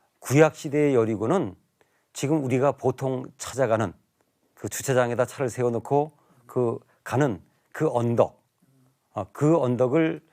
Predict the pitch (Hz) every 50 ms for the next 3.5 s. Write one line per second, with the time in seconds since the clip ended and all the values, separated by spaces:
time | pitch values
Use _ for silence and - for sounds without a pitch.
0 | _ _ _ _ _ - - 135 143 139 - - - 131 139 139 123 117 117 117
1 | 101 117 117 120 117 110 117 - - _ _ _ - 107 107 117 107 - 113 107
2 | 92 98 98 - _ _ _ _ _ _ _ _ _ _ - 104 107 107 101 107
3 | 123 117 143 143 156 156 143 131 -